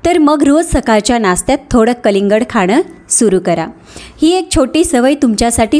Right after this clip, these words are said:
खूप उपयोगी ठरू शकते. ब्रेड किंवा अन्य कोणता नाश्ता करण्याऐवजी एक वाटी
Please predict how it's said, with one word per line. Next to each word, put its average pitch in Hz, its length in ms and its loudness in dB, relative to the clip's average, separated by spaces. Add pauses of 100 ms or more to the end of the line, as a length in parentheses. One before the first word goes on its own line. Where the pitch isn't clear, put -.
खूप 277 220 -2
उपयोगी 220 480 2
ठरू 285 240 0
शकते. 190 420 -4 (580)
ब्रेड 262 420 0
किंवा 226 240 2 (100)
अन्य 214 280 0
कोणता 214 400 0
नाश्ता 214 360 -2
करण्याऐवजी 202 760 0 (420)
एक 320 260 -2
वाटी 247 280 0